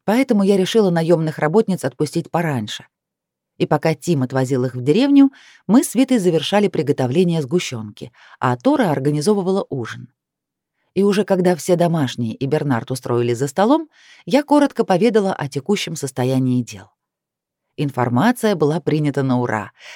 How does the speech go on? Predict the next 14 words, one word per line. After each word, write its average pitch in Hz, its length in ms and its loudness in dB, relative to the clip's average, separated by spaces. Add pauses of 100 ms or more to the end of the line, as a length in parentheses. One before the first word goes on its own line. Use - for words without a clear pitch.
хотя 196 260 0
я 196 160 4
несколько 175 440 -2
раз 175 160 0
подчеркнула, 156 640 -2
что 135 200 -2
работы 135 400 0
предстоит 190 560 0
много. 147 500 -2 (640)
Но 302 180 4
никто 254 380 4
особо 185 300 0
не 151 100 -4
впечатлился. - 760 -10